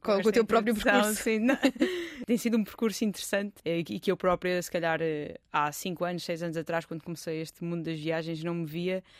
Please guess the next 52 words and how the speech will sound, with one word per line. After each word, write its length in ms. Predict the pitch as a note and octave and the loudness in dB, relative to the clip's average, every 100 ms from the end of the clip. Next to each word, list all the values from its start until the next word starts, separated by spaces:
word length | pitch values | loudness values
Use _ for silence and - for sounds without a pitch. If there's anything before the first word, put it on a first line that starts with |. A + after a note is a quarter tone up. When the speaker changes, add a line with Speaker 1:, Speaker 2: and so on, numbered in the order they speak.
| - | -6
Speaker 2:
a 80 | F3 | -2
viver 480 | F3 F3+ E3+ F#3+ F#3 | 0 0 2 2 0
um 60 | F#3 | -2
bocadinho 800 | G3 F#3 F#3+ F#3 F#3+ F#3+ F#3 F3 | -2 -2 -2 -4 -6 -8 -10 -8
disto, 200 | A#3 - | -8 -4
das 140 | D#3+ | -4
viagens, 440 | C#3+ D#3+ F#3+ E3 D3+ | 0 0 2 0 -2
da 80 | |
fotografia. 720 | D3+ - E3+ D#3+ - E3+ F3+ F#3 - - - | -6 -4 -2 -2 -4 -6 -6 -6 -14 -20 -14
Speaker 1:
Sim. 180 | G3+ F3 | -8 -2
Speaker 2:
E 680 | F3 E3+ E3+ - - - F#3+ | -2 -2 -4 -4 -4 2 4
eu 100 | F#3+ | 6
própria 320 | G#3 G#3 A3 | 6 8 6
surpreendo-me 760 | - G#3 - G3+ A3 A3 A3 | 6 4 6 6 8 8 8
às 140 | A3 F#3+ | 8 8
vezes 300 | G#3+ A3 - | 6 6 2
com, 300 | - A3 G#3 | 4 4 4
com, 480 | - G3+ G3+ G3+ G3 | 4 4 2 -2 2
com 180 | B3 B3+ | 8 8
o 60 | A3+ | 8
currículo. 540 | B3 A#3 C4 - C4 | 4 6 6 4 4
Speaker 1:
Quando 200 | A3+ A3 | 4 6
ouves 160 | A#3+ B3 | 6 4
a 60 | |
tua 140 | A#3+ A#3 | 4 2
história 260 | - A#3 | 4 2
contada 280 | A#3 A3+ A#3 | 4 2 2
Speaker 2:
Sim. 80 | A#3 | 2
Speaker 1:
em 20 | |
voz 260 | G3+ G#3 G3 | 4 4 6
alta, 300 | G#3+ F#3 F3 | 4 4 -2
não 100 | E3 | -2
é? 140 | E3+ | 0
Speaker 2:
Sim, 140 | G3+ F3+ | -2 -2
sim, 260 | - F3 | -4 -6
sim. 180 | E3+ - | -6 -6
Speaker 1:
Como 160 | D4+ F4+ | -2 -2
é 40 | |
que 180 | - E4+ | 0 0
alguém 320 | C#4 C4 C4+ | 2 2 2
se 120 | - | 2
lembra 280 | B3+ A#3 A3+ | 0 2 0
de 400 | G3+ G#3+ G3+ G3 | 0 2 2 2
ir 120 | G#3+ | 2
de 100 | G3 | 0
bicicleta 880 | F#3+ A3+ - G#3 - G3 F#3 - F3 | 2 0 0 -4 -2 2 4 4 2
para 440 | - F#3+ F3+ F3+ F3 | 4 4 4 4 4
a 80 | - | 2
Guiné? 300 | F#3 F#3 D#3 | 0 0 0
Foi, 260 | - G#3+ G#3 | 0 0 0
foram 380 | - A#3 A#3 | 4 4 4
os, 100 | A#3 | 4